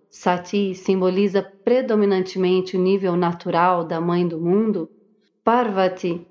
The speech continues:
representa o alto nível do Mahashakti, o todo consciente. Ela é a Senhora Suprema que não está ligada a seu trabalho por nenhum mecanismo da natureza,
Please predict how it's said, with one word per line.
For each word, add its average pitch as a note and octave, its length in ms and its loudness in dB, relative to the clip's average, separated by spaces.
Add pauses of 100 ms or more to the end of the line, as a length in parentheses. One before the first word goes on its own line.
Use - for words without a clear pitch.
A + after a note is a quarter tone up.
(140)
representa A#3 880 0
o A3 140 2
alto C#4 360 0
nível A3+ 440 2
do G#3+ 180 2
Mahashakti, G3 1300 -2 (540)
o F#3 100 0
todo G#3+ 480 0
consciente. F#3 920 -4 (1000)
Ela G3+ 300 2
é F#3 120 0
a F3+ 80 0
Senhora F3+ 460 0
Suprema F#3+ 580 0
que F#3+ 140 -6
não B3 220 2
está B3 320 -2
ligada G3 560 0
a - 20 0
seu F3+ 220 -2
trabalho F#3 680 0
por G3+ 100 -2
nenhum A3+ 260 2
mecanismo G#3+ 680 0
da E3+ 140 0
natureza, D#3+ 760 -2